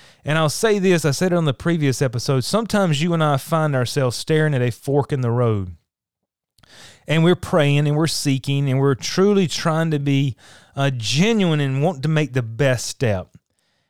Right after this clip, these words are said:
And there's some times that I, I know, okay, God leads, it's, it's, it's,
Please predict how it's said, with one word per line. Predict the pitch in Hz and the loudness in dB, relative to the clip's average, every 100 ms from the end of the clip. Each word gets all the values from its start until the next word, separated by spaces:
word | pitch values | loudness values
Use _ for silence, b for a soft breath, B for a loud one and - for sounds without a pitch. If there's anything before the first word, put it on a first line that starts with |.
| _ | _
And | 135 | 0
there's | 170 196 | 2 2
some | 202 180 | 0 0
times | 180 175 175 143 | 2 2 0 0
that | 160 | 2
I, | 151 147 139 | 2 2 0
I | |
know, | 147 180 170 | 2 2 4
okay, | 123 127 151 135 | 2 0 -2 0
God | 135 135 | 2 2
leads, | 139 151 151 120 | 2 0 -2 -4
it's, | 120 - | -6 -6
it's, | 131 - - | -8 -8 -8
it's, | 127 | -8